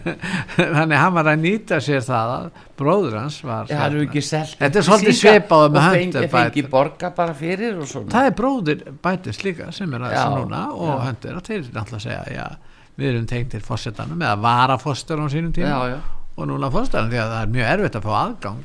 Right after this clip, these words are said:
Speaker 1: að, að þessum mönnum.
Speaker 2: Já, já, og svo er náttúrulega að segja ljúga er öllu mögulegu og selja lygasögur í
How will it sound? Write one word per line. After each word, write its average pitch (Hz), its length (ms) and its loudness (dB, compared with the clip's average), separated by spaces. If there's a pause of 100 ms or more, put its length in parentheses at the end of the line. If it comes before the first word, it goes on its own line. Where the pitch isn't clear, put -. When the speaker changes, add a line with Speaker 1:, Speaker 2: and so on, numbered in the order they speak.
Speaker 1:
að, - 300 -14
að 107 240 -16 (300)
þessum 113 320 -14
mönnum. 147 320 -8
Speaker 2:
Já, 160 220 4 (180)
já, 135 240 0
og 120 180 -8
svo 131 220 -2
er 127 100 2
náttúrulega 123 540 -2
að 123 80 -6
segja 127 300 -2
ljúga 120 420 0
er 120 160 0
öllu 123 240 -4
mögulegu 127 400 2
og 113 100 -4
selja 123 320 0
lygasögur 120 800 -2
í 120 60 -2